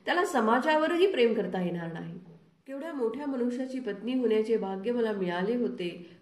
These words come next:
पण माझ्या दारामध्ये कल्पवृक्ष होता, तेव्हा हातामध्ये कुऱ्हाड घेऊन बेगुमानपणे मी त्याच्या मुळावर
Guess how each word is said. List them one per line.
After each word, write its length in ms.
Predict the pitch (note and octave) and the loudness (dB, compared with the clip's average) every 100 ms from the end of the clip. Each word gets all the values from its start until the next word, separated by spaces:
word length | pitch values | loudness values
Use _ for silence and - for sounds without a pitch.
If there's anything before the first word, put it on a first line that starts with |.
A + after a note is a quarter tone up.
| - | 0
पण 280 | B3+ A3+ G#3+ - - | 2 4 2 -4 -10
माझ्या 300 | A3+ A#3+ C4+ | -2 2 2
दारामध्ये 500 | A#3+ G#3+ A3 B3 C4 | 2 2 0 0 -2
कल्पवृक्ष 680 | C4+ G#3+ G#3 B3+ E4 G4+ F#4 | 0 0 0 0 0 -2 -4
होता, 560 | C#4+ A#3 - F#3 E3 - - _ - | -2 0 0 0 -2 -8 -18 _ -2
तेव्हा 460 | G#3+ A3 A#3+ F#3 F3+ - - A3 | 0 2 0 -2 -4 -12 -12 -8
हातामध्ये 520 | G#3 A#3 A#3 A#3 A#3 | -2 0 2 2 2
कुऱ्हाड 480 | - A3 A#3+ D4+ F4+ | -2 2 4 4 4
घेऊन 580 | B3+ B3+ A#3 G#3+ F#3+ F3+ - - - | 4 4 6 6 4 0 -10 -16 -4
बेगुमानपणे 880 | A3+ D4 D4+ D4 D#4+ E4 B3+ A#3 G#3+ | 2 2 4 4 2 2 4 4 4
मी 160 | A3+ | 2
त्याच्या 300 | A3 A3 A3+ | 2 2 2
मुळावर 560 | G#3 F#3+ G3 A3+ G#3+ | 0 2 4 4 4